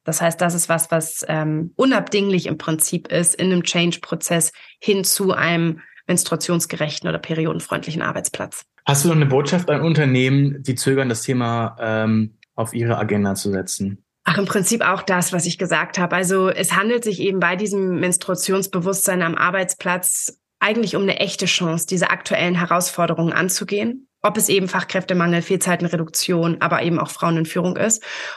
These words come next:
Speaker 1: Und das Thema wächst. Ich bekomme immer mehr Anfragen und ich glaube, dass es sich um eine verpasste Chance handelt, wenn wir mit diesem Grundrecht, das Frauen im Prinzip am Arbeitsplatz eben auch haben sollten, wenn wir das weiter unterdrücken,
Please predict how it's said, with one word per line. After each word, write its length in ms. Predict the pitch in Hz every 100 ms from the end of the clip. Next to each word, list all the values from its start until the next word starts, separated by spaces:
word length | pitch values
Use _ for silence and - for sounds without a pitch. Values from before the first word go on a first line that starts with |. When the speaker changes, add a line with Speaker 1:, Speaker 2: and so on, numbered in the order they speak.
| -
Speaker 1:
Und 400 | 196 196 190 - _ -
das 160 | 190
Thema 340 | - 214 185 160
wächst. 400 | 175 - - -
Ich 160 | 190
bekomme 720 | - 180 208 202 196 185 185 - - -
immer 260 | 226 240 226
mehr 460 | 196 196 185 -
Anfragen 520 | 170 180 - 80 80
und 120 | 170 170
ich 100 | -
glaube, 300 | 170 208 208
dass 160 | 185
es 120 | 180
sich 280 | - 185 -
um 100 | -
eine 120 | 190
verpasste 580 | 180 180 - - 240 247
Chance 420 | 226 214 202 202
handelt, 540 | 202 185 180 170 196 - - -
wenn 340 | - 196 220 220
wir 420 | 220 208 208 202 - - _
mit 200 | 208 190
diesem 240 | 202 190 185
Grundrecht, 640 | 190 294 302 - 165 -
das 140 | 175
Frauen 280 | - 185 220
im 80 | -
Prinzip 400 | - 190 - 226
am 100 | 190
Arbeitsplatz 640 | 175 214 214 - - 196
eben 240 | - 190 180
auch 180 | 123 -
haben 280 | 196 208
sollten, 480 | 180 - - - 180
wenn 140 | - 180
wir 60 |
das 200 | 180 180
weiter 300 | 180 196 220
unterdrücken, 640 | 185 185 185 - 185 175